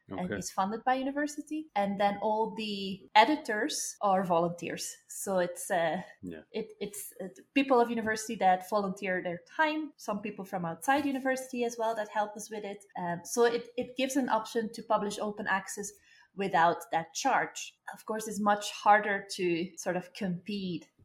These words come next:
Speaker 1: against the big publishing houses in terms of indexation, in terms of attracting papers, et cetera.
Speaker 2: It's almost a,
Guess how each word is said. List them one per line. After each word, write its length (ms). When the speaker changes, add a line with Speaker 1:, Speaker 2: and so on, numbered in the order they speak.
Speaker 1:
against 400
the 40
big 240
publishing 460
houses 560
in 140
terms 340
of 140
indexation, 880
in 140
terms 320
of 240
attracting 680
papers, 540
et 140
cetera. 360
Speaker 2:
It's 180
almost 320
a, 280